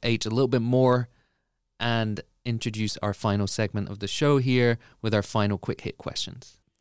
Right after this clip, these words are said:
And, uh, yeah, as I like to say, starting as is customary with question number one, um, what style or category of spirit typically enjoys the most real estate on your back bar? I'm not sure if we even have to answer this one, but, uh,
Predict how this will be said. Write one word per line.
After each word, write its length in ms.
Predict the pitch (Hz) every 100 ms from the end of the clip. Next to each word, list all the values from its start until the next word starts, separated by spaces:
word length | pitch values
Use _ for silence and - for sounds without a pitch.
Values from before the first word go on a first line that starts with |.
| _ _ _ _ -
And, 360 | 110 110 110
uh, 300 | 110 107 107
yeah, 240 | 101 160 110
as 120 | 113
I 80 | 113
like 220 | 107 113
to 120 | - 107
say, 240 | - 117
starting 560 | 110 - 120 110 107 104
as 220 | 120 131 123
is 140 | 110
customary 460 | - 110 - 98 95
with 180 | 95
question 320 | - 101 - 95
number 200 | 87 85
one, 320 | 90 90 127 _ _ _ _ _ _ -
um, 520 | 110 110 110 110 113 - _ -
what 160 | 160
style 540 | - - 143 131 120 113
or 180 | 117 113
category 540 | - 135 - 117 113
of 100 | 107
spirit 760 | - - - 151 120 107 - - _ - - _ _ _ _ -
typically 440 | 185 175 151 143
enjoys 360 | 127 120 123 117
the 80 | 120
most 260 | 117 110
real 160 | 120 113
estate 300 | 107 123 110
on 180 | 107 104
your 120 | 101
back 340 | 95 107 101
bar? 240 | - 107 101
I'm 160 | 85
not 140 | 104 95
sure 180 | - 98
if 140 | -
we 100 | 87
even 200 | 90 90
have 160 | 90 -
to 120 | -
answer 240 | - -
this 240 | - - -
one, 220 | - 85 -
but, 200 | - 107
uh, 220 | 107 101